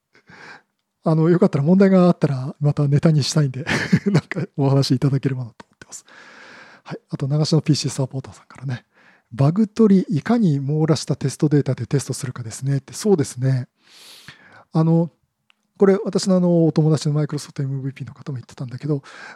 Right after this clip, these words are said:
うん、まだインサイダープレビューで叩き方が少なかったかなっていうふうにね、もっと叩いて、叩き方が俺たち足りなかったかっていう方もおられますしね。うん、ただ、どうでしょう、インサイダープレビューでこれだけやって、問題発生したって、やっぱり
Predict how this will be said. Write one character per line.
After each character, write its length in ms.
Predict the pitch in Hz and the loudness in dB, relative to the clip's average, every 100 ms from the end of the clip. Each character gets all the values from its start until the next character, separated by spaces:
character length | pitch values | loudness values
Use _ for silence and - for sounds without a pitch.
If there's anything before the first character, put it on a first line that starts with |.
| - | -2
う 80 | |
ん、 260 | 170 175 165 | 2 2 2
ま 100 | 180 | 2
だ 60 | 156 | 4
イ 100 | 180 | 2
ン 60 | |
サ 140 | 175 208 | 4 2
イ 40 | |
ダ 80 | 190 | 2
ー 20 | |
プ 100 | 196 | 4
レ 60 | 190 | 4
ビ 80 | 160 | 4
ュ 20 | |
ー 20 | |
で 80 | 135 | 0
叩 240 | - 151 | -4 -8
き 80 | - | -8
方 140 | - | -4
が 140 | 165 123 | -2 -2
少 180 | - 165 | -2 0
な 100 | 160 | 0
か 80 | |
っ 60 | 135 | -2
た 100 | 139 | -4
か 120 | 143 | -6
な 160 | 139 135 | -6 -8
っ 40 | |
て 200 | - - | -12 -10
い 60 | 127 | -10
う 20 | |
ふ 80 | 117 | -8
う 40 | |
に 120 | 123 110 | -14 -14
ね、 220 | 123 120 _ 208 | -18 -18 _ -10
も 180 | 160 | -6
っ 20 | 196 | -2
と 120 | 170 | -2
叩 260 | 143 135 190 | -2 2 2
い 420 | 151 147 143 156 | 2 0 0 -4
て、 40 | - | -8
叩 280 | - 190 - | -4 -4 -2
き 40 | |
方 160 | 196 175 | -2 0
が 60 | |
俺 140 | 139 156 | 0 0
た 60 | |
ち 80 | 156 | -2
足 100 | - | -2
り 60 | 147 | -2
な 100 | 175 | 0
か 80 | 165 | 0
っ 40 | |
た 100 | 160 | -2
か 100 | 156 | -4
っ 40 | |
て 160 | - 147 | -6 -6
い 40 | |
う 20 | 135 | -6
方 200 | 151 127 | -6 -10
も 140 | 131 - | -12 -6
お 80 | |
ら 80 | 143 | -2
れ 60 | 151 | -2
ま 80 | 147 | -4
す 140 | - | -8
し 60 | 123 | -12
ね。 120 | 117 _ - - - - - - | -16 _ -20 -20 -20 -20 -20 -6
う 60 | |
ん、 380 | 131 135 135 123 - - - | -4 -2 -2 -6 -10 -20 -20
た 100 | - | -14
だ、 160 | - 123 | -6 -6
ど 180 | - 175 | -4 -4
う 40 | |
で 60 | 180 | -2
し 100 | 139 | -2
ょ 20 | |
う、 40 | |
イ 80 | 139 | 0
ン 40 | 214 | 2
サ 120 | 269 | 2
イ 40 | |
ダ 60 | 247 | 0
ー 40 | |
プ 120 | 240 | 2
レ 60 | 233 | 2
ビ 40 | 180 | 2
ュ 20 | |
ー 20 | |
で 60 | 135 | -2
こ 180 | - 175 | -2 0
れ 60 | |
だ 80 | 208 | 0
け 140 | 202 | 0
や 60 | 185 | -2
っ 60 | - _ | -2 _
て、 360 | - 170 117 - _ | 2 2 2 -8 _
問 200 | 139 202 | 2 2
題 120 | 202 180 | 4 0
発 200 | - - | 0 -8
生 80 | |
し 100 | 175 | -6
た 60 | - | -6
っ 40 | |
て、 140 | - 135 | -4 -6
や 60 | |
っ 20 | - | -2
ぱ 120 | 156 | -2
り 140 | 117 | -2